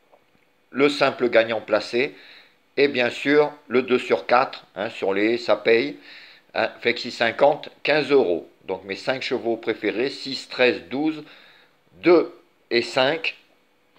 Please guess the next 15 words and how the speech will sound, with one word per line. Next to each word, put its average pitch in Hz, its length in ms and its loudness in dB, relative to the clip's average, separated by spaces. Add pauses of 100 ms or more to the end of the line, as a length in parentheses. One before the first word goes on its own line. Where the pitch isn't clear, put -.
(400)
Et 151 260 2 (400)
pour 117 160 2
ajouter 123 360 0
dans 104 100 2
la 107 100 2
sélection 120 520 -4
huit, 120 300 -8
quatre, 143 300 2
neuf, 127 320 -4
trois, 123 420 4 (920)
avec 123 320 4
en 113 180 4
regret 120 460 0 (480)
le 180 200 2
quinze. 95 640 0